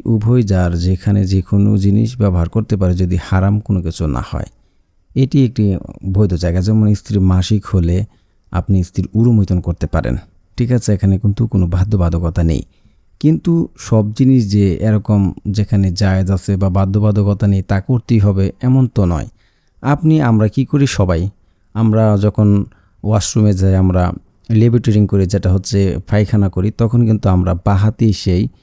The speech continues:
এ, টিস্যু পেপার ব্যবহার করে সেই জায়গাটাকে আমরা পানি দিয়ে দ্রুত করে পরিষ্কার করে নেই, ঠিক আছে? এখন যদি আমরা সেটা ডান হাতে করি, আপনি করবেন? এখানে তো কোনো বাধ্যবাধকতা নেই, কেন করছেন না?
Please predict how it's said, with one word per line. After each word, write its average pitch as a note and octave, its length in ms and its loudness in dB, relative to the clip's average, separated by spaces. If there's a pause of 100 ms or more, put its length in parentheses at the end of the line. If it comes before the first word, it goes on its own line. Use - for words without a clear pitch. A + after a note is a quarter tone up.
(320)
এ, F#2 220 0
টিস্যু G#2 280 -2
পেপার F#2+ 320 0
ব্যবহার F#2 420 0
করে C3 220 -2
সেই G#2 180 -2
জায়গাটাকে F#2 440 -2
আমরা F#2+ 200 0
পানি G#2+ 320 0
দিয়ে A2+ 220 2
দ্রুত A2 260 0
করে A2 180 0
পরিষ্কার A#2 500 -2
করে F#2 240 0
নেই, C#2+ 180 -2 (480)
ঠিক D3 160 0
আছে? B2+ 260 -2
এখন D3+ 320 0
যদি C#3+ 180 0
আমরা G#2 200 2
সেটা G2 540 -2
ডান A2 280 0
হাতে G2+ 280 2
করি, E2 300 -4 (300)
আপনি C#3 240 0
করবেন? C#3 460 0 (480)
এখানে C3+ 340 2
তো B2+ 140 0
কোনো C3 220 2
বাধ্যবাধকতা A#2 760 2
নেই, F2+ 140 0
কেন C3 240 2
করছেন F#2+ 340 -2
না? D2+ 220 -2